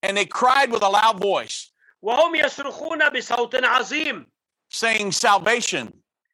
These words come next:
Speaker 2: قائلين: "الخلاص
Speaker 1: to our God,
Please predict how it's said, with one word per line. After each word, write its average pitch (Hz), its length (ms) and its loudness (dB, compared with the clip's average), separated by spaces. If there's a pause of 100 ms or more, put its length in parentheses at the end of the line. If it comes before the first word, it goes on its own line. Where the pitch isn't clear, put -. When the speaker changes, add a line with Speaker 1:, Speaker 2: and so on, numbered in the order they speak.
(160)
Speaker 2:
قائلين: 262 600 0
"الخلاص 247 960 0
Speaker 1:
to 240 160 -6
our 202 200 4
God, 175 600 2